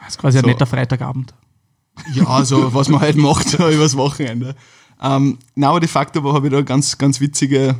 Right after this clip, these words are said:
Speaker 2: witzige Situation gehabt. Und zwar war das, wie sie mal in, in Leistenbruch operiert haben. <laughs> Liege so auf dem, auf, auf diesem Bett oder halt diesem Krankenhausbett. Und da wird mir klassisch sediert, also du kriegst halt die Narkose.
Speaker 1: Knüppel.
Speaker 2: Und im Normalfall schaut das halt so,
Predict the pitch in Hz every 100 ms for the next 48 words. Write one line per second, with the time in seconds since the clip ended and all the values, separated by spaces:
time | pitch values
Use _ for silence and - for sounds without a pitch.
0 | - 135 135 131 139 127 131 131 120 139
1 | 143 127 - 139 131 127 123 131 127 -
2 | 131 127 131 123 113 113 127 - 120 120
3 | 131 - 120 120 - 139 131 120 127 120
4 | 123 123 147 - _ _ _ - - 185
5 | 175 - 254 247 185 127 143 156 151 151
6 | 120 - 151 139 135 147 143 131 135 -
7 | 127 - - 135 135 127 143 - 135 131
8 | 123 120 127 127 131 135 147 - 131 -
9 | - _ - - - 139 143 139 143 123
10 | _ - 120 120 131 - 135 117 127 127
11 | 117 117 127 - 131 - 120 120 123 123
12 | 117 120 120 143 139 135 135 - 139 120
13 | 135 - - 143 143 143 131 127 135 131
14 | 131 120 160 - 135 127 139 139